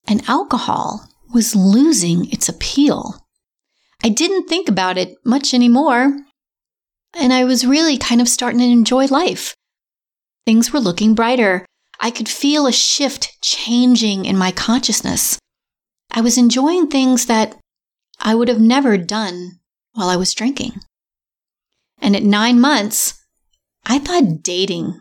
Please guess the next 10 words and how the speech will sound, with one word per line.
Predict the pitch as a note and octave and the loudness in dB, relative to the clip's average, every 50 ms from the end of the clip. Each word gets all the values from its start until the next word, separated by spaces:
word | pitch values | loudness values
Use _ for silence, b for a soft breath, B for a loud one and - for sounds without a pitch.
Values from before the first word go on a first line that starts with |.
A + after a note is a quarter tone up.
| _ - | _ -6
would | G#3+ G3 E3+ | -4 -4 -2
be | F3 G3 F#3 | -2 0 -2
a | E3+ | -2
good | E3+ - F#3 F3 F3 | -2 -4 -4 -6 -4
idea. | - - - - - - - - - - - - _ _ _ _ _ _ _ _ _ _ _ _ _ _ _ _ _ _ _ _ | -6 -6 -6 -6 -6 -4 -4 -6 -6 -8 -12 -18 _ _ _ _ _ _ _ _ _ _ _ _ _ _ _ _ _ _ _ _
It | - G#3 B3+ - - - - - _ _ _ _ _ _ _ _ _ _ | -2 -2 -2 -2 -6 -10 -14 -16 _ _ _ _ _ _ _ _ _ _
was | C#4+ C4+ C4+ C4+ - - | 0 0 0 0 -2 -4
not. | A3 - - - - - _ _ _ _ _ _ _ _ _ _ _ _ _ _ _ _ _ _ _ _ _ _ | -8 -12 -14 -14 -16 -16 _ _ _ _ _ _ _ _ _ _ _ _ _ _ _ _ _ _ _ _ _ _
I | - G3+ G#3 | -6 -6 -4
discovered | G3+ C#4 C4+ - - - F#3+ F3+ F#3+ F#3 F3+ F3+ F3 A#3+ - | -2 -2 -2 -2 -2 -4 -4 -4 -4 -4 -4 -4 -6 -8 -14